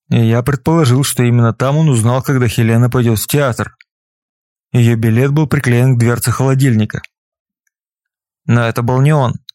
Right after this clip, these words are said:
По крайней мере, не тот, кто убил Сюзанну Андерсон. Билетная касса театра связалась с людьми, сидевшими рядом с Селмером,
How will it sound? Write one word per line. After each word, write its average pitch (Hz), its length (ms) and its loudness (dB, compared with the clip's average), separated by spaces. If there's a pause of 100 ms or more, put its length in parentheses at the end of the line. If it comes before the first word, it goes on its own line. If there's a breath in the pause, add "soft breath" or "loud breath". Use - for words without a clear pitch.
(640)
По 120 60 -6
крайней 127 260 -2
мере, 127 220 0
не 120 120 0
тот, 131 280 -6
кто 143 100 0
убил 135 220 0
Сюзанну 120 480 -2
Андерсон. 123 480 -2 (1300)
Билетная 127 520 0
касса 123 320 -4
театра 143 340 -2
связалась 139 520 0
с - 80 -4
людьми, 139 260 0
сидевшими 120 500 -2
рядом 117 280 -2
с - 100 -4
Селмером, 120 480 0